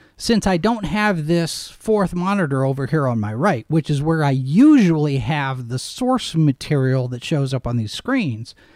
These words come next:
now I'm having to look over to my left, which now puts my eye line in, in all of these graphics, it puts my eye line away from the graphics,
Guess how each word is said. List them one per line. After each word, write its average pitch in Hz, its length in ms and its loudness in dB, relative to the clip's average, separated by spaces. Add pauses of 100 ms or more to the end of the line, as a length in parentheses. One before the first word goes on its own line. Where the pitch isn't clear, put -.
(160)
now 226 260 4
I'm 214 120 4
having 170 320 0
to 160 80 0
look 156 220 0
over 143 220 0
to 139 120 -2
my 123 160 -2
left, - 460 -4 (720)
which 156 300 0
now 226 260 4
puts - 280 2
my 170 320 4
eye 226 240 2
line 135 640 -2 (160)
in, 147 300 2
in 160 160 4
all 165 180 4
of 156 80 2
these 143 200 2
graphics, 202 440 2
it 156 140 -4
puts 175 240 0
my 151 200 4
eye 240 220 2
line 135 460 2 (440)
away 170 680 4
from 143 680 -2 (600)
the 160 220 2
graphics, 180 720 -2